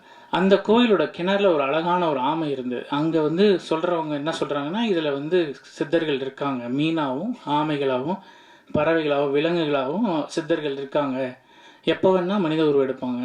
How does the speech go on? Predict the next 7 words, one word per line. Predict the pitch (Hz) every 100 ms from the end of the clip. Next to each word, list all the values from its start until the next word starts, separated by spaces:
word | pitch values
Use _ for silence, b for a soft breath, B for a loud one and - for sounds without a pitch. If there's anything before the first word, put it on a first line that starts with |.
| 127
அப்படின்னு | 143 143 190 226
ஒரு | 185 156
நம்பிக்கை | 147 156 151
அவங்களுக்கு | 135 139 131 135
இருக்கு. | 127 120
இதெல்லாமே | 160 175 190 208 233 214
எனக்கு | 160 151